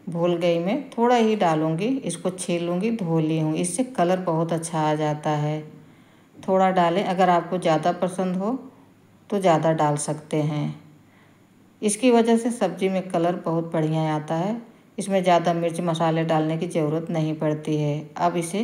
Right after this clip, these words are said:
एकदम बढ़िया पीस लेंगे। देखिए कितना बढ़िया कलर आ चुका है।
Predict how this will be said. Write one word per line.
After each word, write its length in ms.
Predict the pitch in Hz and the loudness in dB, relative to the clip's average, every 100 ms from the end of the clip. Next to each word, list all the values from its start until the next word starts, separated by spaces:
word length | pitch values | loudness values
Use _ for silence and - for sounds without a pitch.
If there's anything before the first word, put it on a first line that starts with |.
| 254 - | -4 -4
एकदम 300 | 165 175 175 | -4 -2 0
बढ़िया 340 | 170 156 170 | 0 0 0
पीस 320 | - 156 143 156 | -2 -2 -2 -2
लेंगे। 340 | 151 151 151 151 - - - _ - _ - | -2 -2 -2 -6 -10 -20 -20 _ -20 _ -6
देखिए 280 | 175 170 180 | -2 -2 -2
कितना 320 | 180 175 175 | -4 -2 -2
बढ़िया 340 | 175 165 165 165 | 0 0 0 0
कलर 280 | 165 165 | 0 0
आ 120 | 160 165 | 2 0
चुका 280 | 180 180 190 | -2 -4 -2
है। 220 | 190 233 | -2 -2